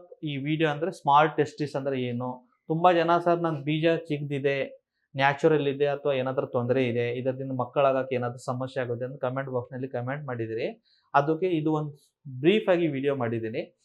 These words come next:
In case ತಮಗೆ ಮತ್ತೆ ಯಾವುದೋ ಪರ್ಟಿಕ್ಯುಲರ್ ವಿಷಯ ಬಗ್ಗೆ ಕೇಳಬೇಕು, ಮಾಹಿತಿ ಬೇಕು ಅಥವಾ ತಮಗೆ ಆ ಪರ್ಟಿಕ್ಯುಲರ್ ಪ್ರಾಬ್ಲಮ್ ಇದೆ ಅಂದ್ರೆ ಈ ಸ್ಕ್ರೋಲಿಂಗ್ ನಂಬರ್ನಲ್ಲಿ ಕೆಳಗಡೆ ನನ್ನ ಮೊಬೈಲ್ ನಂಬರ್ ಬರುತ್ತೆ,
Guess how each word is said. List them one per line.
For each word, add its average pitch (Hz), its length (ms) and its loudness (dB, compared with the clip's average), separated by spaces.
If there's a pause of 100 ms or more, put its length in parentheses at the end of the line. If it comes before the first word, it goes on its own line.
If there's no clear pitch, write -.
(200)
In 135 160 -2
case 196 200 0
ತಮಗೆ 165 300 -2
ಮತ್ತೆ 156 180 -2
ಯಾವುದೋ 135 240 6
ಪರ್ಟಿಕ್ಯುಲರ್ 147 500 2
ವಿಷಯ 139 200 -8
ಬಗ್ಗೆ 131 260 -4
ಕೇಳಬೇಕು, 131 680 -2
ಮಾಹಿತಿ 127 420 -6
ಬೇಕು 123 360 -12
ಅಥವಾ 123 300 -10
ತಮಗೆ 131 180 -6
ಆ 131 140 8
ಪರ್ಟಿಕ್ಯುಲರ್ 135 500 0
ಪ್ರಾಬ್ಲಮ್ 131 460 2
ಇದೆ 120 140 -4
ಅಂದ್ರೆ 117 560 -8 (280)
ಈ 147 60 0
ಸ್ಕ್ರೋಲಿಂಗ್ 175 560 4
ನಂಬರ್ನಲ್ಲಿ 147 480 -2
ಕೆಳಗಡೆ 127 420 -2
ನನ್ನ 127 200 -8
ಮೊಬೈಲ್ 123 280 -2
ನಂಬರ್ 123 220 -8
ಬರುತ್ತೆ, 117 500 -4